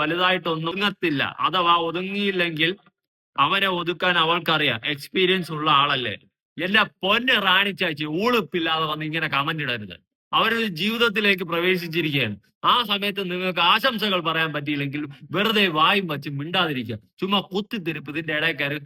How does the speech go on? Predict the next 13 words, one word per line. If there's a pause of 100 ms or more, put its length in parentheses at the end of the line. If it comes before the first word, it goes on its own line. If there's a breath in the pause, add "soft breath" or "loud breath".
(200)
ഉളുപ്പില്ലാതെ
ഉണ്ടാക്കാൻ
നിൽക്കരുത്.
നിങ്ങളെപ്പോലെ
ഉളുപ്പില്ലാത്ത
സ്ത്രീകളാണ്
സ്ത്രീകൾക്ക്
അപമാനമായി (100)
മാറുന്നത്. (300 loud breath)
നാണമില്ല
ഇങ്ങനെ
വന്ന്
കിടന്ന്